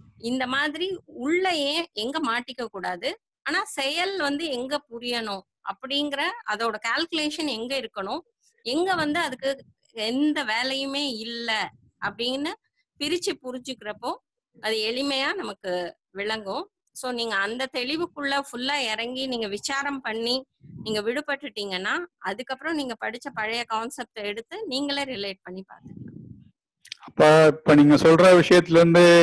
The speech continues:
Speaker 2: எனக்கு கிடைச்ச points என்ன அப்படின்னா, ஆ, innocent state, liberated mind,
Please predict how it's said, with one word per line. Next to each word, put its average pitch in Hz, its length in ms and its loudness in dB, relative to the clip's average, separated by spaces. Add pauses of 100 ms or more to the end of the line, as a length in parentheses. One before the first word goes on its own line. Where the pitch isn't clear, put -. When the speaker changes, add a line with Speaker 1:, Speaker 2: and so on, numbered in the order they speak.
(300)
Speaker 2:
எனக்கு 139 280 6
கிடைச்ச 151 640 8 (120)
points 143 300 8
என்ன 139 300 6
அப்படின்னா, 131 500 4 (800)
ஆ, 123 240 8
innocent 165 500 8
state, 170 440 8 (240)
liberated 156 600 8
mind, 143 360 8